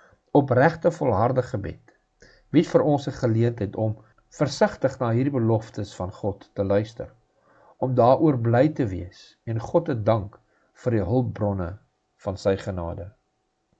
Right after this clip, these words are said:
Kom ons volhard in gebed en ons glo in God se beloftes. Hemelse Vader, baie dankie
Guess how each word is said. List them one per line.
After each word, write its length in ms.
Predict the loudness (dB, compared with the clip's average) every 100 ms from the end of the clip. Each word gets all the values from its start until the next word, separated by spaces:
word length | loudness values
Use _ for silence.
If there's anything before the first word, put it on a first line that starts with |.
| _ _ _ _ _ _ 0
Kom 200 | 0 2
ons 420 | 0 0 -6 -14
volhard 500 | -2 0 2 0 -2
in 120 | -8
gebed 500 | -6 -8 -8 -12 -20 _ _ _ _ _ _ _ _ _ _
en 160 | -2
ons 480 | 0 -2 -2 -8 -18 -18
glo 640 | -14 -2 2 4 4 -2 -12 _ _ _ _ _
in 100 | -8
God 260 | -4 -6 -4
se 100 | -4
beloftes. 680 | -4 -4 -8 -16 -20 -20 _ _ _ _ _ _ _ _ _ _ _ _ _ _ _ _ _ _ _ -6
Hemelse 320 | -4 -4 -4
Vader, 360 | -2 0 0
baie 240 | -2 0 0
dankie 380 | -2 -4 -10